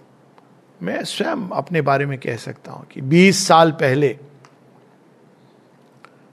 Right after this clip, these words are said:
तो मैं नहीं विश्वास कर सकता हूं कि मैं वही व्यक्ति हूं। और जब कोई स्मरण कराता है, "अरे विंग कमांडर, मुझे लगता है किसकी बात कर रहे हैं ये?"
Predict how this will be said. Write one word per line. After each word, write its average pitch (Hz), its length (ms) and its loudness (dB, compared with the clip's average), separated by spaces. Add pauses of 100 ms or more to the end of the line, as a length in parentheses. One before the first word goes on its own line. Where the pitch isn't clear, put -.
(460)
तो 202 80 -6
मैं 254 220 0
नहीं 233 520 4
विश्वास 190 540 4
कर 190 180 4
सकता 165 340 2
हूं 165 120 4
कि 175 160 0
मैं 175 160 4
वही 160 360 6
व्यक्ति 170 380 2
हूं। 120 180 -10 (1300)
और 151 100 2
जब 165 200 2
कोई 202 140 6
स्मरण 175 480 4
कराता 170 380 4
है, 131 300 0 (1700)
"अरे 208 280 6
विंग 175 220 2
कमांडर, 190 440 6
मुझे 170 300 0
लगता 202 240 2
है 220 60 6
किसकी 220 320 -2
बात 196 240 4
कर 147 180 0
रहे 143 160 -2
हैं - 20 -4
ये?" 120 160 -8